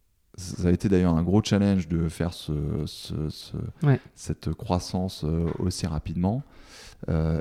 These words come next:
Speaker 1: et pourquoi est-ce qu'on a besoin d'être aussi nombreux ? Euh, d'une, c'est parce qu'il y a une dimension donc hardware,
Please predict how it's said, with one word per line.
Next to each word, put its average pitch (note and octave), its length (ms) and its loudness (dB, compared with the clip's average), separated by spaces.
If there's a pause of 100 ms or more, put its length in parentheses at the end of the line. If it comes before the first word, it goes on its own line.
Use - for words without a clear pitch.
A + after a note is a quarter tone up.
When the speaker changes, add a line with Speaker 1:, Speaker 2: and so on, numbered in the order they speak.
Speaker 1:
et F2+ 80 6
pourquoi A#2+ 440 6
est-ce F#2+ 120 2
qu'on F2 160 0
a E2+ 140 4
besoin F#2+ 440 4
d'être - 260 -2 (140)
aussi G2 340 2
nombreux ? F2+ 520 2 (600)
Euh, E2+ 200 0
d'une, A2+ 300 6
c'est G2 140 -2
parce - 220 -2
qu'il F#2+ 240 0
y F2+ 60 2
a E2+ 220 0 (120)
une F2+ 120 -2
dimension F2 480 -4
donc - 360 -10 (360)
hardware, G2 540 0